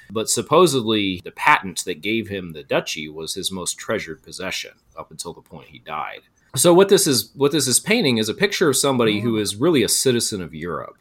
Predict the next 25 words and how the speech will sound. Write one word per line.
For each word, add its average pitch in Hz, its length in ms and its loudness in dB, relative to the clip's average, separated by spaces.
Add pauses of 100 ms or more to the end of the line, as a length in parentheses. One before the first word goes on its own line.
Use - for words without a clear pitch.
(260)
He's 123 200 0
one 143 240 2
of 151 80 2
these 135 180 2
kind 127 220 0
of 107 80 -2
cosmopolitan 123 880 2
officers 101 640 0
who's 107 160 -6
all 147 220 6
over 120 140 2
the 98 80 0
place, 87 520 -2
even 131 180 2
though 123 160 2
he 113 160 -2
is 107 160 0
a 101 40 -8
bastard 90 640 -4
whose 82 340 -4
parentage 117 560 0
opened 98 340 -4
doors 92 500 -4
for 73 280 -10
him, 69 200 -18